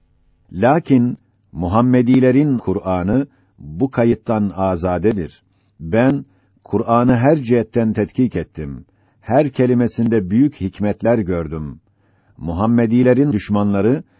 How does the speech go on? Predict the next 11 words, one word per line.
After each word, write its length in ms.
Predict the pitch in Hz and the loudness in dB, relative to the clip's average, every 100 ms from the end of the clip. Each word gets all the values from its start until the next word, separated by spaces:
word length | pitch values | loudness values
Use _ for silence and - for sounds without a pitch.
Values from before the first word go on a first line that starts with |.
| _ _ | _ _
bu 180 | 73 98 | -8 -6
kitap 480 | - 117 123 135 - | -4 0 0 0 -4
Muhammed'in 680 | 92 92 113 117 113 139 | -8 -2 0 0 2 0
aleyhissalatu 680 | 135 117 117 - 110 110 104 | 0 0 -2 -2 -2 -2 0
vesselam 560 | 107 104 110 104 107 98 - _ _ | -2 -2 -2 0 0 -2 -6 _ _
zade-i 640 | - 73 98 107 104 135 123 | -18 -6 0 0 2 2 2
tabu 440 | - 104 107 151 | -2 -4 0 2
olduğunu 400 | 131 110 107 104 | 2 2 0 0
iddia 420 | 101 107 107 107 | 0 0 0 0
ediyorlarsa 680 | 98 92 101 95 104 113 110 | 0 0 0 2 0 0 -2
da, 220 | 98 117 | 0 0